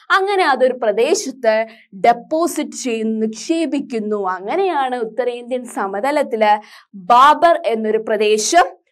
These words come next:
രൂപം കൊണ്ടത് എന്ന് മക്കള് മനസ്സിലാക്കണം. ഓക്കെ, ഇനി നമ്മൾ ഡിസ്കസ് ചെയ്യാൻ പോകുന്ന നെക്സ്റ്റ് zone of northern plain എന്ന് പറയുന്നത് എന്താ മക്കളെ?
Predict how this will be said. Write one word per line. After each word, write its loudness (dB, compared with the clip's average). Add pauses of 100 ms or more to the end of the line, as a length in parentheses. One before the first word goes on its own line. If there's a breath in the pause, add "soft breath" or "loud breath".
(280)
രൂപം 4
കൊണ്ടത് 0
എന്ന് -2
മക്കള് 2
മനസ്സിലാക്കണം. 0
ഓക്കെ, -2 (1200)
ഇനി 4
നമ്മൾ 0
ഡിസ്കസ് -2
ചെയ്യാൻ 0
പോകുന്ന -2
നെക്സ്റ്റ് -6 (440)
zone 2
of 0 (500 soft breath)
northern 4
plain -4
എന്ന് -4
പറയുന്നത് 0
എന്താ 0
മക്കളെ? 2